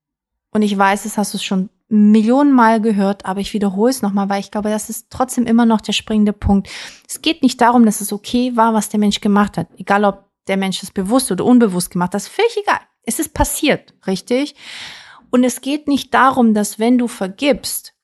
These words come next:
dass du gleichzeitig damit sagst, es war okay.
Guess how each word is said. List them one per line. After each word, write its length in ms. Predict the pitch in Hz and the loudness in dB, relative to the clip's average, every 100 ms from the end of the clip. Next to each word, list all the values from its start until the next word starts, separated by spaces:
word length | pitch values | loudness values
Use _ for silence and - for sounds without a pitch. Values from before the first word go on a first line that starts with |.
| _ _ | _ _
dass 520 | - 214 - - - _ _ _ - | 0 0 0 -8 -12 _ _ _ -8
du 120 | 214 | -8
gleichzeitig 840 | 202 208 247 269 - 220 214 208 | -2 0 0 -2 0 0 0 -4
damit 320 | 214 202 202 | 0 0 0
sagst, 480 | 202 208 202 202 - | 0 2 2 0 -4
es 140 | - - | -10 -2
war 140 | 196 | 0
okay. 480 | 190 - 226 185 190 | 0 0 -2 -2 -6